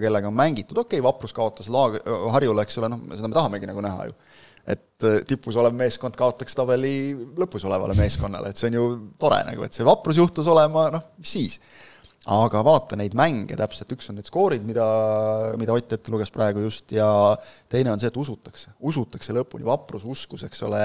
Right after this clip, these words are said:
läks nagu Floraga mängima. Me ei näe selliseid mänge enam, kus on see, et kuule, kui täna mingi null kahe või null kolmega tulema saaks, oleks hea.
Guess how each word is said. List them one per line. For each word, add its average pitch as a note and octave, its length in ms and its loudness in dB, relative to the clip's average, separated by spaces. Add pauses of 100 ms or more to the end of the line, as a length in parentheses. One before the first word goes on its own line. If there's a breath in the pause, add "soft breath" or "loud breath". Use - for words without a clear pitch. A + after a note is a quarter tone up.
läks - 220 -6
nagu G#2 160 -8
Floraga B2+ 340 4
mängima. A2 560 -2 (240 loud breath)
Me A#2+ 140 0
ei - 20 2
näe C3+ 240 6
selliseid A2 400 -4
mänge B2 320 -2
enam, G#2 140 -8
kus - 100 -14
on G#2+ 80 -12
see, A#2 80 -8
et - 80 -20
kuule, - 160 -10 (240 loud breath)
kui - 80 -12
täna C3+ 240 6
mingi A#2 160 -2
null D3 240 2
kahe B2 320 4
või G#2 80 -6
null B2+ 220 -4
kolmega A#2 340 2
tulema A2 320 0
saaks, A2 320 -10
oleks - 160 -14
hea. A2 140 0